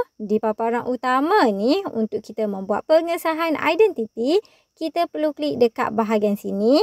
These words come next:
Okey, dekat nama penuh kita ni. Lepas tu, dekat sini anda pilih akaun saya. Seterusnya, anda kena scroll ke bawah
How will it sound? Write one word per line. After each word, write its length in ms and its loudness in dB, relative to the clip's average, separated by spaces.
Okey, 320 -4
dekat 480 -4
nama 240 -6
penuh 240 -4
kita 400 0
ni. 240 0
Lepas 460 -8
tu, 100 0
dekat 320 -6
sini 320 -2
anda 320 -2
pilih 380 2
akaun 400 -6
saya. 600 2
Seterusnya, 800 0
anda 180 2
kena 240 -2
scroll 320 -2
ke 160 0
bawah 540 2